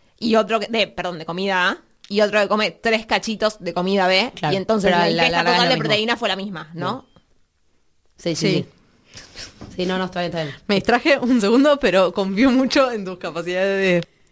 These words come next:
Speaker 3: Bueno, primera noticia. Ningún grupo difiere en el consumo diario de proteína. O sea, proteína comen todos por igual.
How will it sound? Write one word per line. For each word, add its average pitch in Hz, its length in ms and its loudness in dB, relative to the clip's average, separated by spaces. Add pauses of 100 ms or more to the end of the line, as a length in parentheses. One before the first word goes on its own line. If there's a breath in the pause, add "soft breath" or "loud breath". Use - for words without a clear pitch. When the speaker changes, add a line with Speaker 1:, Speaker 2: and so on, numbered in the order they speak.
(420)
Speaker 3:
Bueno, 180 280 0 (360)
primera 262 440 2
noticia. 175 520 -4 (960 soft breath)
Ningún 294 500 6
grupo 254 320 0
difiere 220 840 0
en 202 120 2
el 196 160 2
consumo 196 480 0
diario 214 340 2
de 220 100 0
proteína. 165 640 -6 (120)
O 190 60 -12
sea, 196 220 -2
proteína 226 760 2
comen 214 460 0
todos 254 260 2
por 175 160 -8
igual. 160 380 -10